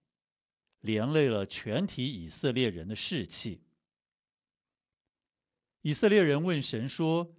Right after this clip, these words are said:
战败是什么原因？神告诉以色列人，是他们当中有人拿了当灭之物的缘故。这就是当灭之物的典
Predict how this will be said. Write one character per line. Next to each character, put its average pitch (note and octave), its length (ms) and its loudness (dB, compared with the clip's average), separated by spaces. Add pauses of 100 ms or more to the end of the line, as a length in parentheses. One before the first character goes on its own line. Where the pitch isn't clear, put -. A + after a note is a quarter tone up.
(200)
战 C#3+ 280 4
败 C3+ 320 4 (100)
是 - 140 -6
什 - 160 -8
么 A2+ 100 -4
原 F2 320 -6
因？ C#3 340 -2 (1300)
神 B2 320 -4
告 F3+ 220 2
诉 C3 160 -4
以 E2+ 120 -6
色 A#2+ 200 -4
列 G#2+ 180 0
人， F2+ 340 -8 (720)
是 - 180 -2
他 G#3 200 0
们 G3+ 120 2
当 G3+ 220 4
中 G3+ 320 0 (180)
有 F#2+ 220 -4
人 G2 220 -6
拿 F2+ 220 -4
了 A#2 360 2 (280)
当 F#3+ 280 6
灭 F3 320 -2
之 D3+ 200 -4
物 F#3+ 200 -4
的 F#2+ 80 -6
缘 D#2 380 -10
故。 A#2+ 280 -4 (1400)
这 E3 100 2
就 D3 200 2
是 C3+ 340 0
当 D3+ 240 4
灭 D#3 240 0
之 D3+ 220 -4
物 D3+ 240 -6
的 G2+ 240 -2
典 F#2+ 320 -4